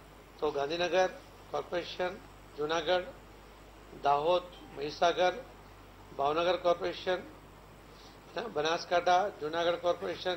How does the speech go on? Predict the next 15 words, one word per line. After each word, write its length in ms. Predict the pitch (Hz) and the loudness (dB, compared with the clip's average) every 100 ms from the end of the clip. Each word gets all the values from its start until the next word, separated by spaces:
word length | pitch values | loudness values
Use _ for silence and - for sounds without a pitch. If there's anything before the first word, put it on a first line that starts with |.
| 165 | -2
જામનગર 420 | 147 151 165 175 | -4 -2 -2 -2
કોર્પોરેશન, 640 | - 170 175 175 165 180 180 - - - - - - - | 0 -2 0 -4 -2 -4 -4 -10 -20 -20 -20 -20 -20 -12
રાજકોટ 480 | - 143 147 - 202 190 | -2 0 0 -2 -2 2
કોર્પોરેશન, 540 | 180 175 170 160 175 170 | 0 2 -2 0 -2 -2
સુરત 320 | 160 175 180 | -2 0 2
કોર્પોરેશન, 600 | 180 160 175 151 170 170 165 | 0 0 0 -2 -4 -4 -4
અમદાવાદ, 520 | 156 175 175 180 175 - - - - - - - | -2 2 4 4 0 -8 -20 -20 -20 -20 -20 -12
વડોદરા, 640 | 139 147 175 170 180 180 214 - - - - - - | -4 2 2 2 4 4 0 -8 -20 -20 -20 -20 -10
અરવલ્લી, 540 | - 156 175 180 190 208 226 - | -2 2 2 2 -2 -6 -10 -8
સાબરકાંઠા 760 | - 147 156 185 180 185 185 214 - | -2 0 0 0 0 4 2 2 -8
અને 160 | 202 196 | -8 -2
મહેસાણા, 500 | 185 180 196 147 - - - - - - - - - - - | -2 0 0 0 -6 -16 -20 -20 -20 -20 -20 -20 -20 -14 2
આ 140 | 190 | 2
જિલ્લાઓની 480 | 202 190 196 196 196 | 4 4 6 6 4
અંદર 300 | 196 196 202 | 0 4 2